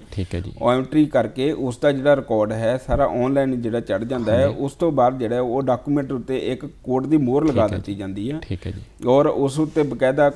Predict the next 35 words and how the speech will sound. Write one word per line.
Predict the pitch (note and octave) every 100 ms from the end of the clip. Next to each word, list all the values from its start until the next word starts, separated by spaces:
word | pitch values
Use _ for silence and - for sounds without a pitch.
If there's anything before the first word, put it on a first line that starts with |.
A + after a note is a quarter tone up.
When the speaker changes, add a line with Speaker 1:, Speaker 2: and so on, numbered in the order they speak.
| C3
Speaker 2:
ਮੋਹਰ | B2 B2 C3
ਦੇ | C#3
ਵਿੱਚ | C3 A#2 A#2
ਲਿਖਿਆ | A#2+ A#2 A#2+ C3+
ਜਾਂਦਾ | A#2+ G#2 A2
ਹੈ | B2+
ਵੀ | D3
ਇਹ | A#2 D#3 D#3
ਡਾਕੂਮੈਂਟ | A#2 - A#2+ A#2+ A#2
ਜਿਹੜਾ | A2+ A2 A#2+
ਹੈ, | A#2+ C3 B2+ E2
ਇਹ | C3+ C#3+ G#2+
ਅੱਜ | B2+ C3
ਇਸ | A#2+ B2
ਤਰੀਕ | C#3+ B2 A2+ G#2
ਤੋਂ | A#2 C#3 F3 - - - A2+
ਜਿਹੜਾ | A#2 B2+ D3+
ਕੋਰਟ | C#3 A#2+ B2
ਦੇ | C3 C3+
ਵਿੱਚ | A2 A2 C3+ -
ਆਹ | B2 D3
ਬੰਦੇ | B2+ A#2 A#2
ਦੇ | A#2 A#2+
ਬੇਸ | A2 G#2+ A2
ਤੇ | B2 B2+
ਜ਼ਮਾਨਤ | C#3+ A2+ A2 A#2 C3+
ਦੇਣ | B2 A2 A2
ਦਾ | A2+
ਕਰਕੇ | A2 G#2 - B2+
ਜਿਹੜਾ | B2+ G#2+ G2+
ਇਹ | A#2 C3
ਪਲੇਜ | F3+ B2 B2 B2
ਹੋ | A2+ G2
ਚੁੱਕਾ | F#2+ E2+
ਹੈ। | D#2+ D2